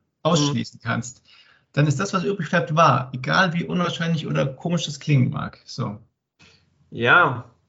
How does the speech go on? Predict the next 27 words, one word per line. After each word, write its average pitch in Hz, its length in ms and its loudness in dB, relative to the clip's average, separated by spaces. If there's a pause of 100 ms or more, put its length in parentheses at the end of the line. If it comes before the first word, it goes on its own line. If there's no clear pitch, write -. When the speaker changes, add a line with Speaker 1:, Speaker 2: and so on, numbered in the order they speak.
(680)
Speaker 2:
Ich 147 100 -4
meine, 185 340 4
ähm, 175 220 -2
ich 165 140 -10
hatte, 196 300 2
ich - 80 -6
hatte 190 420 -4 (500)
heute, 208 760 4
glaub 196 240 0
ich, 190 160 -8
einen 165 260 -2 (180)
Post 196 460 2
auf, 175 500 2
ähm, 160 400 4
Superstock 196 460 0
gelesen 180 300 2
von 165 100 2
diesem 151 240 0
Einfachmann. 135 1200 2
Speaker 1:
Genau, 160 160 2
Speaker 2:
Kennst - 140 6
du 127 60 0
Speaker 1:
den 127 100 4
habe - 100 -2
ich - 80 -2
auch 143 160 0
gelesen. 117 540 -2